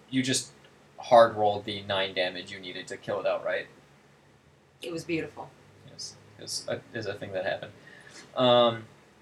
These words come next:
Speaker 1: in fairness, though, you also did just, like, pop the Quasar since I didn't have any defense tokens, because I forgot to spend a nav token the previous round and speed up.
Speaker 2: Oh. But in the end,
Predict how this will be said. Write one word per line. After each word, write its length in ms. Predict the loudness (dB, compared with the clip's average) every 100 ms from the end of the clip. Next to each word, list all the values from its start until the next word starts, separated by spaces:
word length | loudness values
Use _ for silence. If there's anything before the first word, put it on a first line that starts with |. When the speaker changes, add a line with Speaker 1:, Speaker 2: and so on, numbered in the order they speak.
| -20 -10 -2
Speaker 1:
in 120 | 0
fairness, 360 | 6 6 6 6
though, 100 | 4
you 160 | 6
also 280 | 6 6 2
did 220 | 0 -2
just, 280 | -4 -6 -6 -14 -20 -20 -20 -20 _ -6
like, 220 | -4 -2
pop 260 | 6 6 6
the 80 | -2
Quasar 600 | -2 -2 2 4 4 2
since 220 | -4 -4
I 140 | -4 -6
didn't 180 | -8 -2
have 180 | -2 -2
any 260 | -4 -12 -14 -14
defense 260 | -4 -2 2
tokens, 580 | 0 2 0 -2 -6 -12 -20 -20 -20 -10
because 180 | 0 4
I 100 | 4
forgot 340 | 4 4 4
to 80 | 4
spend 280 | 0 0 0
a 40 |
nav 280 | 0 2 2
token 260 | 0 -4 -8
the 60 |
previous 420 | -12 -10 -6 -4 -4
round 300 | -4 -6 -8
and 120 | -10
speed 280 | -8 -6 0
up. 220 | 2 0 -6 -20 -20 -20 -20 -20 -20 -20 _ _ _ _ _ _
Speaker 2:
Oh. 180 | -8 -8 -8 -20 -20 -20 4
But 300 | 6 6 2 -8
in 120 | -4
the 140 | -2
end, 320 | 0 0 -2